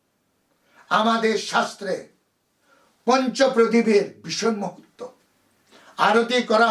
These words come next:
হয় পঞ্চপ্রদীপ নিয়ে। আরেকটি মহত্বপূর্ণ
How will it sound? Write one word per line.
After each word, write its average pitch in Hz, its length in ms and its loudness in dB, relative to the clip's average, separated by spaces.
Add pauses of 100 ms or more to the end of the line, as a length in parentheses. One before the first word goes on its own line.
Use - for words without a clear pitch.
হয় 208 180 2 (340)
পঞ্চপ্রদীপ 196 680 0 (100)
নিয়ে। - 180 -12 (1900)
আরেকটি 320 420 -2
মহত্বপূর্ণ 254 640 -2